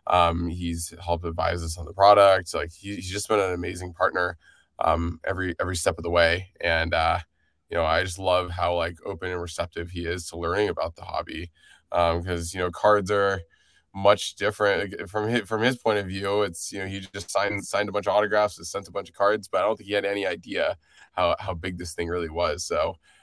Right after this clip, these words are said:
um, bringing him to the National was, was, was great for, for not, not only for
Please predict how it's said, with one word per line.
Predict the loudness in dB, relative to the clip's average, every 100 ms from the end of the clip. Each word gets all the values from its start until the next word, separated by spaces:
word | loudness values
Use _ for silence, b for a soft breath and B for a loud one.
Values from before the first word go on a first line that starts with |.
| b -4
um, | 0 0 0 -4
bringing | 0 4
him | 4 2
to |
the | 0
National | -2 -4 -2 -2
was, | -2 -6
was, | -8 -8
was | -8 -8
great | -6 -2 -2 -4
for, | -6 -4 -4 -6
for | -12 -6
not, | 0 0 2
not | 4
only | 4 2
for | 0 -2 -2